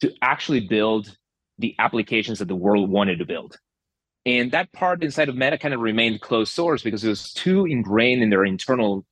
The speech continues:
systems. So it's like, what if I could give people a framework that even without a ton of expertise, you could create something of the quality, performance, and complexity of something like the Amazon dot com mega storefront?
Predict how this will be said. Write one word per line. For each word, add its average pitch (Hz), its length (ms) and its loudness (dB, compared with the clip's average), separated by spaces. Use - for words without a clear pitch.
systems. - 760 -8
So 143 140 4
it's 123 80 2
like, 135 180 2
what 175 180 4
if - 100 -2
I 170 100 2
could 127 200 -2
give 131 180 2
people 123 220 2
a 98 60 2
framework 117 640 -6
that 110 300 2
even 196 280 0
without 123 240 2
a 110 80 -2
ton - 380 -8
of 110 80 -2
expertise, - 880 -6
you 113 140 4
could 139 180 4
create 123 280 4
something 127 360 0
of 98 140 0
the 98 80 -2
quality, 147 840 0
performance, 123 880 2
and 110 160 2
complexity 104 840 0
of 110 120 2
something 127 280 2
like 107 160 2
the 107 240 0
Amazon 110 320 2
dot 98 180 0
com 104 380 0
mega 101 220 0
storefront? - 520 -6